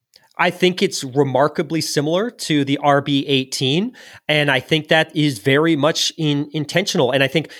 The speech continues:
if we flash back to last year, partway through the season, maybe a third of the way through the season,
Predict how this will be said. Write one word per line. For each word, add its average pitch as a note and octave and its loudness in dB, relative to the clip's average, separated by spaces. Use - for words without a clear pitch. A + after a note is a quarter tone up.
if E3 0
we D#3+ 0
flash F#3 -2
back F3+ 0
to D3+ -4
last C3 -2
year, A#2 0
partway C4 2
through A#3 -4
the G#3 -2
season, E3 0
maybe F3 2
a F#3+ 4
third D3 2
of E3+ -4
the E3 2
way E3 4
through D#3 -2
the C3+ -6
season, D3 0